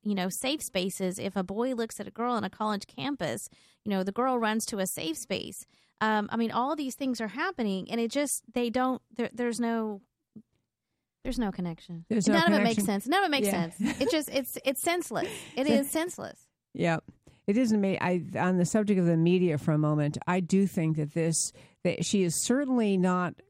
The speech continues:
Speaker 2: criticized by left-wing media. She is, she is a leader. She's stirring people up. A few conservative websites are saying she shouldn't be saying that. Does anyone want to point that she shouldn't be saying that? But really, they're letting this, this, this, um,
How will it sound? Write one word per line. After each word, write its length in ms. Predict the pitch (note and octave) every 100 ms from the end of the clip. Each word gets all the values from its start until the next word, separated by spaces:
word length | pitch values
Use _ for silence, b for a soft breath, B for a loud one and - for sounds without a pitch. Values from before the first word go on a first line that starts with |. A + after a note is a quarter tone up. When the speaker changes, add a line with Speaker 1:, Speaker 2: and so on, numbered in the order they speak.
| -
Speaker 2:
criticized 680 | - G#3 F#3+ G3 E3 E3 D3+
by 160 | F3 E3
left-wing 640 | E3 F3 - E3 D#3+ D3+
media. 480 | D3 C3+ G2+ D#2 D3+ -
She 240 | - F#3+ F3
is, 260 | E3+ D#3+ - -
she 240 | - F3+
is 160 | F#3+ G3+
a 60 |
leader. 540 | B3 G#3+ G#3+ G#3 G#3 G3+
She's 340 | - G#3+ F#3+
stirring 320 | - F#3+ F#3
people 240 | G#3+ G3+ F#3
up. 120 | - B B B
A 60 | F#3+
few 340 | - B3 C#4+
conservative 640 | - B3+ G3+ A3 G3 F#3
websites 400 | E3+ E3+ - F3+
are 60 | G3+
saying 240 | G3+ A#3
she 240 | A3 - E4
shouldn't 320 | - F3+ D#3
be 100 | D#3+
saying 400 | - E3 D#3 D#3
that. 220 | D#3 D#3
Does 120 | F3+
anyone 380 | A#3 D4+ F4+ D#4
want 140 | D4+ C#4
to 60 |
point 260 | B3 B3+ A#3+
that 160 | G#3
she 120 | A3+ A#3+
shouldn't 220 | A3 F#3+
be 80 | F3+
saying 240 | F#3+ E3+
that? 160 | E3 - B B B
But 120 | A3
really, 240 | A3+ F#4 D#4+
they're 140 | A3
letting 300 | G3 A3 D#4+
this, 180 | A#3 F#3
this, 260 | G3 G3 -
this, 320 | G3+ G3 -
um, 360 | F#3+ F3 E3